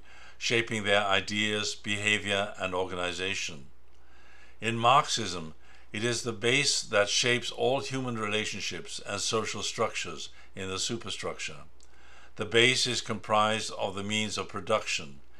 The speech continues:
including labor and capital, these are the primary forces affecting the superstructure, which includes religious belief, science, the state, culture, and social institutions, including the family.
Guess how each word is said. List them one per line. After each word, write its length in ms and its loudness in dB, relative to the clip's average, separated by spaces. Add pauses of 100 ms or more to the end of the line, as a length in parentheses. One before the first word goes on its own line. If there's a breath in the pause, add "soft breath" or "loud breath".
(180 soft breath)
including 480 -2
labor 360 4
and 180 -4
capital, 600 -4 (1000 soft breath)
these 260 2
are 160 10
the 100 4
primary 540 4
forces 540 -2
affecting 520 0
the 100 -4
superstructure, 920 -4 (360 loud breath)
which 220 0
includes 460 -2
religious 460 0
belief, 520 -6 (180)
science, 680 0 (280 soft breath)
the 120 -4
state, 520 0 (140)
culture, 560 2 (340 soft breath)
and 140 0
social 440 0
institutions, 920 -4 (300 loud breath)
including 480 -2
the 140 -4
family. 500 0